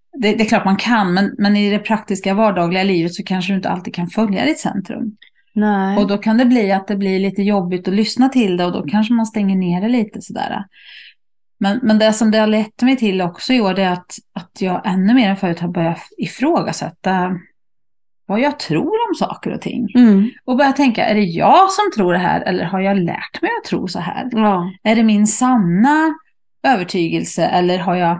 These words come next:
Speaker 1: liksom blivit programmerad att tänka så här?
Speaker 2: Mm.
Speaker 1: Det, det har varit väldigt uppenbart för mig att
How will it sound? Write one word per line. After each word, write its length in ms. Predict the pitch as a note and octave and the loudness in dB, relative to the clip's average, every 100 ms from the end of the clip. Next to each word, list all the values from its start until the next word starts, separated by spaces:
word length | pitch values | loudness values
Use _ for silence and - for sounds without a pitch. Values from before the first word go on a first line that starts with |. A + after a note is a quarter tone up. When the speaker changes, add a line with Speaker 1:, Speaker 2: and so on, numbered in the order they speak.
| - | -6
Speaker 1:
liksom 360 | G3 F3+ F3 E3 _ - | -10 -4 -2 -2 _ -8
blivit 420 | E3+ E3 E3+ - | -2 -2 -4 -6
programmerad 640 | F#3 E3+ F3+ E3+ E3 - A#3+ | -4 0 0 0 -2 -4 -4
att 80 | |
tänka 280 | C#4+ D#4 A#3+ | 0 0 -2
så 120 | F3 | -6
här? 100 | F3+ - - | -8 -10 -2
Speaker 2:
Mm. 180 | G#3 F#3+ | 2 2
Speaker 1:
Det, 60 | - | 2
det 100 | G#3+ | 0
har 80 | A3+ G#3+ | 0 -2
varit 180 | G#3+ | -2
väldigt 440 | A3 C#4+ G3 A#3 A#3+ | 0 2 2 0 0
uppenbart 540 | D4+ - F3 E3+ F3 | -2 -2 0 0 -2
för 120 | - | -2
mig 220 | G3 E3+ E3+ | 0 2 0
att 280 | E3+ - | -2 -8